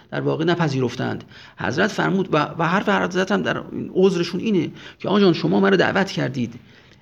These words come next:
به تمام معنا، تمام قد ایستادید، حجت رو بر من تمام کردید، من به سمت شما حرکت کردم، بیعت کردید، آمدیم به س-، به سمت شما، دعوتی کردید. حالا اگر از دعوت، اگر بر دعوت هستید، بسم الله،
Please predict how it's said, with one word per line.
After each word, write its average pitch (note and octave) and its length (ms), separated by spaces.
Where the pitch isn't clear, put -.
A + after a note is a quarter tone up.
به D3+ 60
تمام D#3 460
معنا، D#3+ 560
تمام D3+ 420
قد E3 220
ایستادید، F#3 1000
حجت D3+ 240
رو G3+ 60
بر F#3 80
من G3 120
تمام G3+ 360
کردید، F#3 460
من G#3+ 120
به G#3 60
سمت G3+ 220
شما F3+ 220
حرکت E3 280
کردم، C#3+ 280
بیعت F3+ 320
کردید، G#3 300
آمدیم F#3 320
به E3 60
س-، D#3+ 100
به - 160
سمت C#3 200
شما، C#3+ 280
دعوتی G3 440
کردید. D#3+ 540
حالا A3+ 600
اگر A3+ 280
از F#3+ 180
دعوت، E3+ 340
اگر G3 220
بر F3 100
دعوت D#3+ 400
هستید، G#3 380
بسم E3+ 240
الله، F#3+ 340